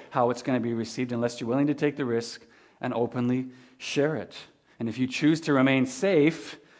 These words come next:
and keep hidden, that's gonna also mean that you now have to bear those burdens without the support that God means to put around you in the church, in the family of God.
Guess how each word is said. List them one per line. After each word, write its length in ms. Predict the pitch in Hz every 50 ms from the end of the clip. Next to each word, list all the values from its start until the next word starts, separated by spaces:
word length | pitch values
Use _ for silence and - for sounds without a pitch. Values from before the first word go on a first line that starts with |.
| _ _ _ -
and 100 | 117 113
keep 200 | - 139 135 127
hidden, 580 | 139 180 208 180 139 123 120 131 165 185 - - - _ _ _ _ _ _ _ _ _ _ _ _ _ _ _ _ _ _ -
that's 160 | 117 - -
gonna 340 | - 139 127 127 123 113 - - -
also 440 | 113 135 156 156 - - 156 131
mean 300 | 127 123 123 131 139 147
that 100 | 135 123
you 120 | 117 123 131
now 200 | 131 131 127 127
have 140 | 127 127 -
to 80 | 123
bear 340 | 107 104 120 123 131 135 139
those 320 | 135 131 127 127 127 - - - - - - -
burdens 460 | 117 127 139 151 139 131 123 113 120
without 340 | 123 117 - 131 131 135 -
the 80 | -
support 580 | - - - 123 - - - 170 180 160 - - - - -
that 140 | 135 123 110
God 220 | 127 135 139 131
means 320 | 131 139 151 175 180 170 -
to 80 | 160
put 180 | - - 175 160
around 400 | 151 143 147 160 180 208 190 131
you 240 | 110 101 107 127 - - - - _ _ _ _ _ _ _ _ _ _ _
in 120 | - 117 120
the 80 | 123
church, 380 | 120 - - 170 139 - - -
in 80 | 107 104
the 60 | 104
family 360 | 98 - 110 113 113 117 117
of 100 | 117 117
God. 300 | 120 131 131 113 98 95